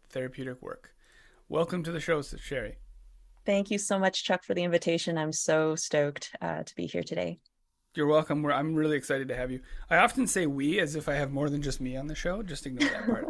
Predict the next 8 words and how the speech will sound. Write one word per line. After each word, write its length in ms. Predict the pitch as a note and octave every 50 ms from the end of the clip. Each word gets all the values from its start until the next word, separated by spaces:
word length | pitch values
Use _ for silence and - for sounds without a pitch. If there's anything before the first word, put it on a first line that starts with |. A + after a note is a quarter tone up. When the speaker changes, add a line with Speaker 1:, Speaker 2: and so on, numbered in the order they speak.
| C4+
Speaker 2:
<laughs> 60 | - -
Speaker 1:
It's 140 | - D3
just 260 | - - C#3+ B2 - -
me. 80 | - - - - - - - - - - - - - - -
<laughs> 460 | A3+ A3 - B3+ - - - A#3+ - - - - - - - - - - -
Um, 200 | - G3 G3+ F#3+ - -
so 100 | - -
yes, 420 | G3 G#3+ G#3+ F3 D3 - - -